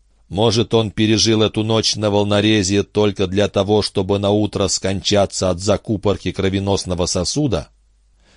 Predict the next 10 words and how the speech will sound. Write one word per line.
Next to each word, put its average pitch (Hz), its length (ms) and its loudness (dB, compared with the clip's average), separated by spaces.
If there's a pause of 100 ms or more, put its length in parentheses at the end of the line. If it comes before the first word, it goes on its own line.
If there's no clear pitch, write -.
(140)
Понемногу 120 640 2
его 120 240 4
отпустило, 92 840 -2 (180)
краски 101 440 0
мира 98 360 2
вновь 101 360 0
проступили 127 640 0
сквозь 123 360 0
сизую 113 500 0
дымку, 104 580 0